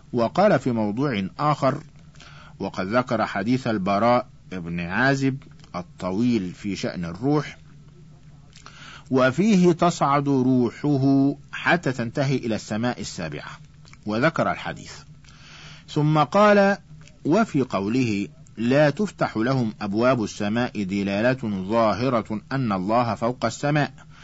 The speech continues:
لأنه لو لم يكن فوق السماء لما عرج بالأرواح والأعمال إلى السماء، ولما غلقت أبواب السماء عن قوم وفتحت لآخرين". وقال في موضع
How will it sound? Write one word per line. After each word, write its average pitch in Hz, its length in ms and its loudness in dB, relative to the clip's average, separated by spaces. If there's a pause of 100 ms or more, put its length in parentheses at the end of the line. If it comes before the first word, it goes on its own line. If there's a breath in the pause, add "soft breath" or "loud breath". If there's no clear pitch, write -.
(280 loud breath)
لأنه 110 680 -2
لو 147 220 4
لم 110 180 2
يكن 135 260 -4
فوق 117 300 -4
السماء 104 540 -4
لما 104 680 -2 (500 loud breath)
عرج 127 480 2
بالأرواح 107 1040 -2
والأعمال 95 680 -4
إلى 139 220 -2
السماء، 170 460 0 (800 loud breath)
ولما 131 640 2
غلقت 120 560 -2
أبواب 92 420 -4
السماء 131 520 -4
عن 98 240 -2
قوم 131 420 -2
وفتحت 131 720 -2
لآخرين". 113 880 0 (640 loud breath)
وقال 117 360 -2
في 104 120 -10
موضع 95 400 -6